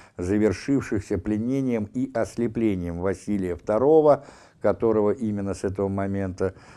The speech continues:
стали именовать Тёмной, и отречением от престола в пользу Дмитрия Шемяки. Ну и, наконец, последний период — это тысяча четыреста сорок шестой, тысяча четыреста пятьдесят третий год.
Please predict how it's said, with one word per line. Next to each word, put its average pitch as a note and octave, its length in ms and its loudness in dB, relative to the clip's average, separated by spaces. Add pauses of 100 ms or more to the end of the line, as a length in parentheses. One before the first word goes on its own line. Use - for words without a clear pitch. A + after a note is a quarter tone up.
(120)
стали F#2+ 480 0
именовать F#2 560 -2
Тёмной, F#2 520 0 (300)
и B2+ 160 0
отречением A#2 1000 0
от G#2 260 2
престола B2+ 760 2 (280)
в - 40 -6
пользу G#2+ 200 0
Дмитрия F#2+ 420 -4
Шемяки. F2+ 520 -6
Ну A2+ 160 -2
и, C3+ 80 -2
наконец, A2+ 500 -2
последний G2+ 640 -2
период — B2 560 2
это G#2+ 320 -2 (400)
тысяча G#2 260 -2
четыреста - 420 -8
сорок F#2 240 -2
шестой, C3+ 420 -2
тысяча G2 280 -6
четыреста - 380 -10
пятьдесят F#2 400 -4
третий F#2+ 320 -2
год. D3 340 4